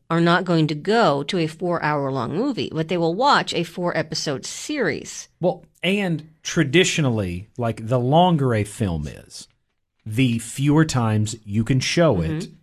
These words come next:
Speaker 2: at a theater. And the fewer times you can show something, the fewer times, like,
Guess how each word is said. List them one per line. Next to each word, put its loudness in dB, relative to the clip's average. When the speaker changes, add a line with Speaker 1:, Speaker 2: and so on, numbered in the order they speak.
Speaker 2:
at -2
a -2
theater. 0
And 2
the 2
fewer 2
times 2
you 4
can 0
show 0
something, -2
the -2
fewer 0
times, -2
like, -2